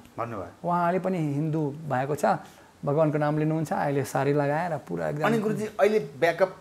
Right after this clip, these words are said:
Speaker 1: त लाइफ सम-, सम्झिँदाखेरि
Speaker 2: उम्।
Speaker 1: मा-, आमा नै ते-, त्यस्तो देशको ब्याङ्क म्यानेजर हुनुहुँदो रहेछ, ब्याङ्कको।
Speaker 2: उम्।
Speaker 1: बुबा पनि होइन, के गर्नुहुन्थ्यो बुबा
Speaker 2: अँ,
Speaker 1: चाहिँ?
Speaker 2: बिजनेस गर्नु।
Speaker 1: बिजनेस।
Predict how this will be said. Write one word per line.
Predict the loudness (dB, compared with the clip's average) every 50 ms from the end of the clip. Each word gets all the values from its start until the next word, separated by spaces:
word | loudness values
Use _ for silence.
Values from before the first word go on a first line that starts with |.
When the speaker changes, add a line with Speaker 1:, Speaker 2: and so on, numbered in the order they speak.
| 0 2
Speaker 1:
त | 2 2 2 0 0
लाइफ | 2 2 2 2 2 -2 -6
सम-, | -6 -6 -6 -6 -8 -12 -12 -12 -12 -12 -16 -20 -20 -12 -8
सम्झिँदाखेरि | -6 -4 0 6 6 8 8 6 4 2 0 0 -2 -6 -14 -12 -8
Speaker 2:
उम्। | -6 -6 -6 -6 -4
Speaker 1:
मा-, | 0 2 2 2 2 -2 -6 -10 -16 -20 -20 -6 2 4
आमा | 4 6 6 4
नै | 4 2
ते-, | 0 0 -2 -4 -4 -2 -2
त्यस्तो | -2 -2 2 2 2
देशको | 2 4 2 0 0 0 -4 -4
ब्याङ्क | -2 -2 -2 0 -2 -2 -2
म्यानेजर | 0 2 2 4 6 6 6
हुनुहुँदो | 4 4 2 0
रहेछ, | 0 0 0
ब्याङ्कको। | 0 0 0 0 0 0 0 0
Speaker 2:
उम्। | 0 0 -2 -2 -4 -6 -6 -10 -14 -16 -14 -6 -2
Speaker 1:
बुबा | 6 10 10 10
पनि | 10 8 4 0
होइन, | 0 0 -2 -4
के | -4 -2 0 2
गर्नुहुन्थ्यो | 2 2 0 0 -4 -6
बुबा | -4 -2 0
Speaker 2:
अँ, | 0
Speaker 1:
चाहिँ? | 2 2 0 0
Speaker 2:
बिजनेस | 0 0 0 0 -2 -2 0
गर्नु। | 0 -2 -2 0 0
Speaker 1:
बिजनेस। | 2 2 4 4 4 2 2 -4